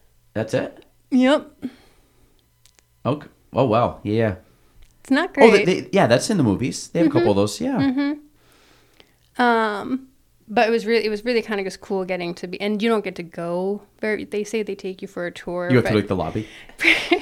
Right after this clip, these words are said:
Speaker 2: pretty much.
Speaker 1: Check the bathroom out.
Speaker 2: Um, but it really helps when you're studying terrorism. So when I'm writing my dissertation, I can say,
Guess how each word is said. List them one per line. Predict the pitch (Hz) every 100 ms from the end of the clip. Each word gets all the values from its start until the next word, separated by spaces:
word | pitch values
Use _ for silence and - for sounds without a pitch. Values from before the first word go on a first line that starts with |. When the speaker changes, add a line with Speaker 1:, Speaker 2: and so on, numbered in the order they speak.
| -
Speaker 2:
pretty | - - - 440 440 440
much. | 262 202 233 277 254 - -
Speaker 1:
Check | - -
the |
bathroom | 123 110 110 123
out. | 123 - -
Speaker 2:
Um, | - 247 233 208 185 233 247
but | - 226 247 226
it | 226
really | 220
helps | 214 214 208
when | 220
you're | 190
studying | 196 190 180 175 175 _
terrorism. | - 175 190 208 240
So | 240 196
when | 180
I'm | 175
writing | 170 180
my | 175
dissertation, | 170 170 - 180 190 202 185
I | 175 180
can | 208 196
say, | - 196